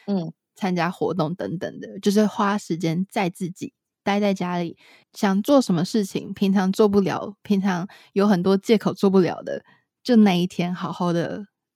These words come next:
Speaker 2: 开始做。那其实我觉得，就是当你开始之后，你就不会觉得，哦，真的很难。像我知道大家其实，可能我身边很多朋友都想要学投资，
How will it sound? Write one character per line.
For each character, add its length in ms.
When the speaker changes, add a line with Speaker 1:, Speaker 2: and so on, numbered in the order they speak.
Speaker 2:
开 260
始 360
做。 200
那 180
其 180
实 120
我 160
觉 180
得， 280
就 140
是 180
当 200
你 100
开 260
始 140
之 220
后， 160
你 80
就 100
不 100
会 120
觉 120
得， 140
哦， 180
真 160
的 80
很 240
难。 240
像 280
我 120
知 100
道 120
大 180
家 160
其 180
实， 320
可 160
能 220
我 100
身 180
边 140
很 100
多 140
朋 160
友 60
都 120
想 220
要 180
学 200
投 180
资， 280